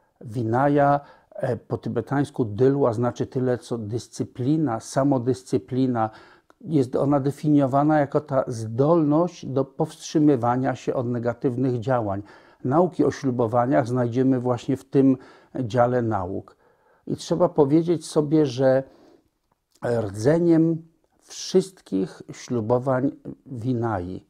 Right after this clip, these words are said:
czy będzie to dotyczyć świeckich mężczyzn i kobiet,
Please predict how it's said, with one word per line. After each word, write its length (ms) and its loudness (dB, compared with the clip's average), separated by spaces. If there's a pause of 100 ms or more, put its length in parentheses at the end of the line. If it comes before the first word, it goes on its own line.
(460)
czy 160 4
będzie 360 0
to 140 -2
dotyczyć 560 -4
świeckich 1000 -6
mężczyzn 680 -4
i 140 -8
kobiet, 580 -6